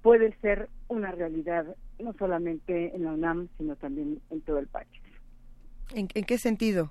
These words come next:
Speaker 2: Mari Carmen? Se, se antoja difícil lo que se propone, pero hay que vivirlo de esa manera.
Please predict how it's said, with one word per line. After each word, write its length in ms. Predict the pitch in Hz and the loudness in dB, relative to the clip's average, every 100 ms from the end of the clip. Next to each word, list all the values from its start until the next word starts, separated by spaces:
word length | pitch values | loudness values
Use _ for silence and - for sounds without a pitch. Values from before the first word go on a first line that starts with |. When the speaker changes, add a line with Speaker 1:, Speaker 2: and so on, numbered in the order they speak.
| - | -4
Speaker 2:
Mari 200 | 170 165 | -4 -2
Carmen? 320 | 175 185 170 | 2 2 2
Se, 180 | 160 175 | -2 -4
se 300 | - 175 170 | 0 4 6
antoja 380 | 165 165 262 269 | 6 6 4 4
difícil 460 | 196 - 247 170 160 | 2 2 0 0 -2
lo 80 | |
que 80 | 151 | -2
se 120 | - | -4
propone, 520 | 165 170 170 226 208 156 | -4 -4 0 2 2 2
pero 380 | 151 156 160 156 | -2 -2 -2 -4
hay 140 | 175 | -4
que 140 | - 185 | -2 0
vivirlo 260 | 175 170 | 2 2
de 60 | 165 | 0
esa 120 | 170 | -2
manera. 320 | 160 160 139 | -4 -4 -6